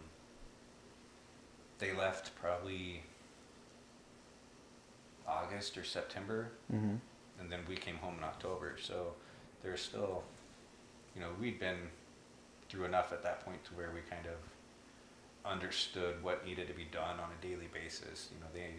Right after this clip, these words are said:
Speaker 1: they trained us well, but there's still that gap when they left.
Speaker 2: So you were in country how many times? How many tours did you do?
Speaker 1: So I did three total, total. I did two to Iraq and one to Afghanistan.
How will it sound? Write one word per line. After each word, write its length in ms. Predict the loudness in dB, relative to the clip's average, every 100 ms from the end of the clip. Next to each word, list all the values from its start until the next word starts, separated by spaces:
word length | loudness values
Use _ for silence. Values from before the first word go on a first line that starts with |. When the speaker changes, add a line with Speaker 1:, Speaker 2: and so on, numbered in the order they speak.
| -6 -4
Speaker 1:
they 120 | 0 2
trained 300 | 0 0 2
us 180 | 2 2
well, 340 | 4 4 4 2
but 260 | 0 0 -6 -12 -16 -16 -4
there's 160 | 0 2
still 280 | 6 6 6
that 340 | 4 2 0
gap 400 | 6 6 6 -2 -10 -8
when 100 | -6
they 120 | -2 0
left. 340 | 2 0 -4 -12 -14 -16 -14
Speaker 2:
So 160 | 4 8
you 460 | 12 12 12 12 8 0 -8 -10 -10 -14 -16 2
were 160 | 8 10
in 140 | 10 10
country 720 | 8 8 10 10 8 6 4
how 60 | 4
many 160 | 6 4
times? 240 | 2 0
How 60 | 6
many 140 | 8
tours 280 | 8 6 4 4
did 120 | 0
you 100 | 0 -2
do? 100 | -4 -4 -10 -14 -14 -16 -16 -16 -6
Speaker 1:
So 460 | -4 0 2 6 8
I 80 |
did 340 | 8 8 6 4
three 200 | 2 2
total, 560 | 4 6 8 6 2 -2
total. 420 | 4 8 8 8 6
I 40 |
did 260 | 4 2 -2
two 260 | -2 0
to 160 | 2 4
Iraq 460 | 6 6 6 6 2
and 120 | -4
one 120 | -4
to 140 | -2 -2
Afghanistan. 640 | -2 -2 -2 -2 -2 -2